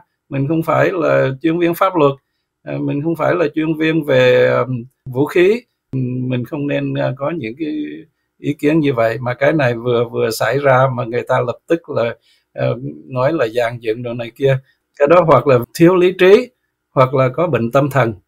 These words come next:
Những cái người mà có những cái giả thuyết này mà tin rằng là thật, ờ, mặc dù chưa có <laughs> bằng chứng gì hết, thì, ờ, tôi sẽ cũng, ờ,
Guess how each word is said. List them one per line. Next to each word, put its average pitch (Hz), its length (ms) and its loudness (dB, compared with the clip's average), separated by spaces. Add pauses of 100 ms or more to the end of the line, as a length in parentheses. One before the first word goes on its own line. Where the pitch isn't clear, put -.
(160)
Những 127 220 -4
cái 175 100 2
người 131 260 4
mà 123 300 2 (720)
có 139 120 0
những 165 220 -4
cái 156 100 -2
giả 131 200 2
thuyết 190 300 0
này 131 340 2 (300)
mà 120 180 2
tin 151 200 4
rằng 127 200 2
là 127 180 4
thật, 131 200 0 (480)
ờ, 135 120 -6
mặc 127 240 -2
dù 127 220 -2
chưa 151 140 2
có 147 140 0 (100)
<laughs> 185 340 -4
bằng 123 200 -2
chứng 151 160 0
gì 135 280 -2
hết, 151 220 4 (440)
thì, 127 240 0
ờ, 123 260 2
tôi 143 200 -2
sẽ 135 300 -4
cũng, 135 280 -2
ờ, 143 120 -2